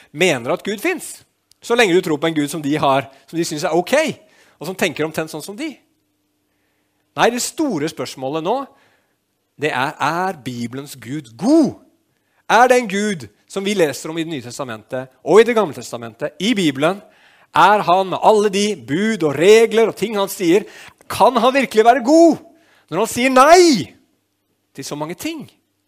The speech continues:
som vi ønsker å si ja til? Og det her er en stor utfordring, og det er kanskje noen av dere som kjenner det på kroppen nå.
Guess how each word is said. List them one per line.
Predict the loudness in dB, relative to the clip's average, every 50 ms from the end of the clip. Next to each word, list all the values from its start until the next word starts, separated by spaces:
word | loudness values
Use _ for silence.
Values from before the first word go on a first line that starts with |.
| _ _ _ _ _ _ _ _ _ _ _ _ _
som | -16 -14 -12 -10
vi | -8 -8 -8
ønsker | -10 -12 -16 -18 -18
å |
si | -16 -16 -16
ja | -18 -18 -20
til? | -20 -20 _ _ _ _ _ _ _ _ _ _ _ _ _ _ _ _ _ _ _ _ _ _ _ _ _ _ _ _ _ _ _ _ _ _ _ -20 -20 _ _ _ _ _ _ _ _ _ _ _ _ _ _ _ _ _ _ _ _ _ _ _ _ _ _ _ _ _ _ _ _ _ _ _ _ _ _ _ _ _ _ _ _ _ _ _ _ _ _ _ _ _ _ _ -14 -10
Og | -4 0
det | 0 0 2
her | 2 2 2 0 -2 -6 -8
er | -4 -2 -2 -2 -2 -4 -6 _ _ _ _ -12
en | -12
stor | -12 -12 -14 -14 -14
utfordring, | -14 -14 -14 -10 -8 -8 -8 -8 -10 _
og | -6 -4
det | -4
er | -2
kanskje | -4 -4 -6 -4
noen | -6 -4
av | -4 -4
dere | -6 -8
som | -8 -6
kjenner | -4 -4 -4 -4 -6 -10
det | -10 -10
på | -8
kroppen | -8 -8 -8 -8 -6 -6
nå. | -6